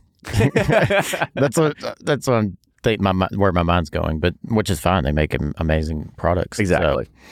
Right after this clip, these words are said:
Speaker 1: Yeah.
Speaker 2: So, there you go.
Speaker 1: Congratulations. How
Speaker 2: Yep.
Speaker 1: wicked.
Speaker 2: Uh, and this was, as somebody had mentioned, like, this is coming from, like, the Browns of, like, the Brown Foreman. I was like, "Yeah, yeah, I get it." So, y-, y-, you can't be happy in your own,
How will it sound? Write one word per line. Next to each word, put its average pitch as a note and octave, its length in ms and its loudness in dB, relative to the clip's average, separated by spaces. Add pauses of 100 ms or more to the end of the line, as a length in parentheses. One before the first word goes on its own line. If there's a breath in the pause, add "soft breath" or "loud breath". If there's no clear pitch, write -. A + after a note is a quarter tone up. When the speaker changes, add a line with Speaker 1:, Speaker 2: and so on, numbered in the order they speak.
(540 loud breath)
Speaker 1:
Yeah. F#2+ 220 0
Speaker 2:
So, - 200 -8 (120)
there - 160 -2
you G2+ 60 2
go. A2+ 80 0
Speaker 1:
Congratulations. G2 560 0
How - 180 0
Speaker 2:
Yep. A2 60 2
Speaker 1:
wicked. A2 240 -2 (360 loud breath)
Speaker 2:
Uh, G2+ 160 2
and A#2 100 4
this B2 160 2
was, G#2 320 2
as G#2 140 0
somebody A2 200 2
had D#2+ 100 0
mentioned, F2 320 0
like, D#2 200 -4
this - 180 -2
is E2 120 -2
coming E2 260 0
from, D#2+ 260 -2
like, D#2+ 200 -2 (180 loud breath)
the F2 80 -2
Browns D#2 380 2
of, D2 80 -2
like, D#2 180 2
the - 100 -2
Brown E2 260 2
Foreman. F2 380 0
I D2 60 -2
was E2+ 140 -6
like, E2 260 2
"Yeah, D#3 220 0
yeah, D3+ 140 -4
I D#3 60 -4
get A2+ 200 0
it." C3 120 0 (320)
So, D#2 220 -2 (580 loud breath)
y-, - 100 -10 (260)
y-, G#2+ 120 -2 (120)
you G#2 80 -4
can't C#3 200 0
be C#3 120 4
happy B2+ 300 4
in G2+ 80 2
your G2+ 160 4
own, G#2 280 2